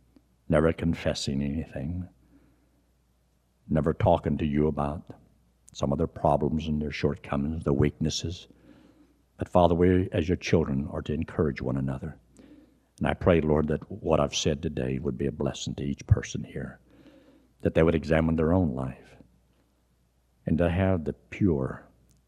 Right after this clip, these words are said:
religion, as your word talks about, that outward manifestation that's done in honesty and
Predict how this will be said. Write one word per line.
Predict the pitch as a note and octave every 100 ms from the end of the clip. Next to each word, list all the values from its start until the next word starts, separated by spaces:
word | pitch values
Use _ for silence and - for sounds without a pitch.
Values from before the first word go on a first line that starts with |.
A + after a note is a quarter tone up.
| -
religion, | - D2 D#2+ D2+ C2
as | C2 B1
your | C2+
word | C#2+ C2+
talks | - C#2 -
about, | - - D2 - - - _ _ _ _ _ _ -
that | E2 D2
outward | E2+ E2 C#2+ C2+
manifestation | D2+ E2 E2 F2+ - - D#2+ D2+ - D2 D#2+ - _ _ - _ _ _ _ _
that's | - -
done | C#2 D#2 C#2+
in | D2+ C#2+ - -
honesty | F2 D#2 D2+ - C#2+
and | C#2 C#2